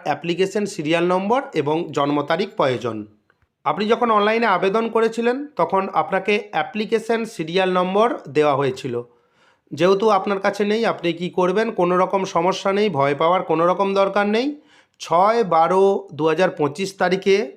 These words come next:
ওনারা একটি লিংক দেবেন, পুলিশ রিক্রুটমেন্ট বোর্ড, সেই লিঙ্কে ক্লিক করে আপনি কিন্তু রিকভার করে নিতে পারবেন। এবং সেই সম্বন্ধে ভিডিও অবশ্যই আমার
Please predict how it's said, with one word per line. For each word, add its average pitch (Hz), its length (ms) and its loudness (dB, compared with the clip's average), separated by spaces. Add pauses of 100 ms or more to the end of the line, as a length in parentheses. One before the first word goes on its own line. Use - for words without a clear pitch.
ওনারা 160 240 2
একটি 175 220 0
লিংক 160 320 0
দেবেন, 190 320 0 (500)
পুলিশ 170 300 2
রিক্রুটমেন্ট 175 480 2
বোর্ড, 202 220 0
সেই 156 240 0
লিঙ্কে 156 320 0
ক্লিক 165 340 -6
করে 202 180 2
আপনি 151 260 -2
কিন্তু 156 520 -2
রিকভার 151 400 0
করে 135 220 0
নিতে 143 220 -2
পারবেন। 175 420 0 (400)
এবং 208 160 2
সেই 185 200 0
সম্বন্ধে 208 500 2
ভিডিও 165 360 2
অবশ্যই 196 640 2
আমার 185 200 2